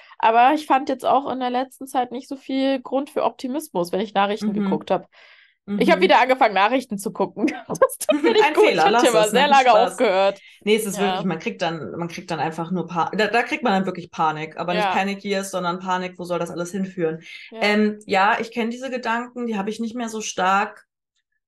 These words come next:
Speaker 2: Das ist jetzt vielleicht ein bisschen groß gefasst, aber aus einem sehr, vielleicht ein Stück weit naiven Grund.
Speaker 1: Mhm.
Speaker 2: Irgendwie steckt es in uns Menschen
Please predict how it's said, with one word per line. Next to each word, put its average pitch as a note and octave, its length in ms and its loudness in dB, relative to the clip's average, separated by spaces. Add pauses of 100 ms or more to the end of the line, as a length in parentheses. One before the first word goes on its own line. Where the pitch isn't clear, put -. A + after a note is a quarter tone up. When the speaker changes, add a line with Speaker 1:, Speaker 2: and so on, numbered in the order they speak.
Speaker 2:
Das F#3+ 140 -12
ist F#3+ 100 -6
jetzt G3+ 180 -2
vielleicht F#3+ 460 -2
ein G3+ 60 -6
bisschen G3+ 320 -6
groß G3+ 280 -4
gefasst, G#3 600 -6
aber G3+ 500 0
aus G3+ 200 -4
einem G3 240 -4
sehr, G3+ 440 -2
vielleicht A#3 300 -4
ein B3+ 60 -8
Stück B3+ 260 -12
weit A3+ 200 -4
naiven A3+ 400 -6
Grund. A#3+ 520 -2 (340)
Speaker 1:
Mhm. A#3 680 -6
Speaker 2:
Irgendwie C#4 760 2 (180)
steckt - 460 -4
es C4+ 120 -2
in A#3+ 140 -4
uns A3 240 -4
Menschen A3+ 540 -4